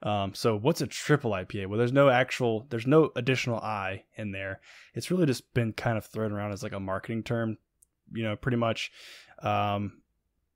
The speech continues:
based on the research I was doing, the only thing I could find is that triple I P As, typically the benchmark for them as a super strong I P A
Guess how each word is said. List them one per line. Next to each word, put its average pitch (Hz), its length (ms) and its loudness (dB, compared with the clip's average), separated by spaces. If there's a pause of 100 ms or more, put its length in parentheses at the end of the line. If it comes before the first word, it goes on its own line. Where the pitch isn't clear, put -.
(180)
based 135 260 6
on 127 80 2
the 110 80 -2
research 117 400 -2
I 101 140 0
was 113 160 -6
doing, 117 340 0
the 110 100 -2
only 131 200 6
thing 123 140 2
I 110 80 2
could 107 140 -6
find 104 360 -4
is 104 100 -10
that 98 300 -4
triple 117 340 -2
I 101 140 -2
P 101 380 -6
As, 101 200 -10 (580)
typically 143 420 0
the 113 120 0
benchmark 123 720 -2
for 143 120 -6
them 143 400 0
as 110 200 -2
a 104 140 -4
super 117 480 -4
strong 110 400 -2
I 110 140 0
P 113 200 -4
A 113 260 -2